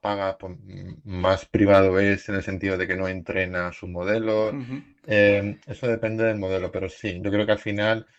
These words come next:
Speaker 1: como bien dices, la solución es utilizar, eh, modelos open source que te pueden montar,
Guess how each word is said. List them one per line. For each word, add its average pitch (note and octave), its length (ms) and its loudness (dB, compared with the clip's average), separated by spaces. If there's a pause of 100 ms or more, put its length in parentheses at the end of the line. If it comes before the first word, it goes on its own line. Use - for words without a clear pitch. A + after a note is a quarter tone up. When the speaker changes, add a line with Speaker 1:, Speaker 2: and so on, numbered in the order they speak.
(240)
Speaker 1:
como G2+ 240 -2
bien G#2+ 220 -2
dices, A#2 360 0
la A2 120 0
solución G#2 440 -6
es G#2 80 -10
utilizar, G#2+ 720 0
eh, F2+ 800 -4 (520)
modelos G2 440 -6
open G#2 240 -8
source C#3+ 500 -6 (920)
que G#2 100 -4
te G2 100 -4
pueden G#2+ 240 2
montar, G#2 580 4